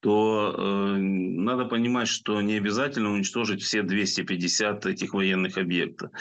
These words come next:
э, как бы не хотелось, да, то есть есть, существует определённая логистика, э, существует, э, логистическая цепочка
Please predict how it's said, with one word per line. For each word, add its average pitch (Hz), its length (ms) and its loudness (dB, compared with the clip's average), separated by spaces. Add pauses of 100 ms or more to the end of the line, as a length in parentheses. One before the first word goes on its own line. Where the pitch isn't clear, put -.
(340)
э, 92 500 4 (100)
как 104 180 0
бы 101 100 2
не 101 100 2
хотелось, 92 540 0
да, 147 240 0
то 170 140 -2
есть 92 180 0
есть, 156 200 0
существует 120 560 -2
определённая 104 640 0
логистика, 92 640 -2 (420)
э, 95 560 6
существует, 143 800 2
э, 120 60 4
логистическая 110 880 2
цепочка 98 720 0